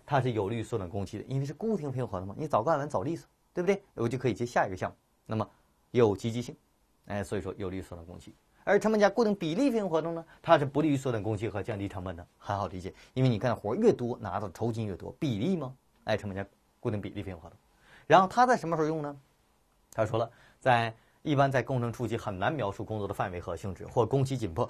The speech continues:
无法按常规编制招标文件的时候。所以说，无法按常规编制招标文件，就选择成本加固定比例费用合同。今年考到它的概率要小，一九年刚刚考过这个点，啊，有可能考其他几个，按照必考一题去准备啊，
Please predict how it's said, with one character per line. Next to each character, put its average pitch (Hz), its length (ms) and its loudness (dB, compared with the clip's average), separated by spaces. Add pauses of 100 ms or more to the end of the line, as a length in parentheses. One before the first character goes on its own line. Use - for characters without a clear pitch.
(140)
无 156 180 4
法 131 160 6
按 104 180 0
常 147 280 0
规 160 180 0 (240)
编 139 160 0
制 135 100 2
招 135 140 0
标 135 60 0
文 127 120 -4
件 170 120 -4
的 - 40 -8
时 - 80 -16
候。 - 80 -20 (220)
所 160 120 2
以 151 40 2
说， 147 160 4 (140)
无 202 120 2
法 180 120 10
按 175 140 4
常 175 180 0
规 196 80 4
编 185 180 2
制 170 80 -8
招 175 120 0
标 170 40 -6
文 175 100 -4
件， 240 140 -6 (100)
就 117 120 -4
选 95 160 -6
择 90 100 -10 (160)
成 113 100 -4
本 101 80 -2
加 98 60 0
固 117 160 -2
定 98 140 -4
比 92 180 -14
例 110 100 -2
费 98 100 -8
用 82 100 -10
合 - 80 -20
同。 - 80 -20 (320)
今 180 120 0
年 180 120 0
考 92 160 -4
到 117 100 -2
它 139 160 0
的 123 60 0
概 123 160 0
率 104 80 -2
要 104 100 0
小， - 240 -8 (160)
一 156 140 -6
九 135 140 -2
年 95 140 -10
刚 117 220 -2
刚 113 140 -4
考 101 160 -4
过 95 120 -4
这 90 80 -6
个 92 80 -8
点， 92 140 -10 (440)
啊， 95 140 -4 (520)
有 139 120 8
可 120 120 2
能 120 100 0
考 85 160 -6
其 - 160 -4
他 113 160 2
几 87 100 -8
个， - 160 -10 (100)
按 156 140 2
照 113 120 0
必 147 160 -2
考 95 180 -6
一 113 80 -4
题 95 160 -10
去 104 140 -10
准 101 160 -10
备 135 220 -8 (260)
啊， 98 100 -6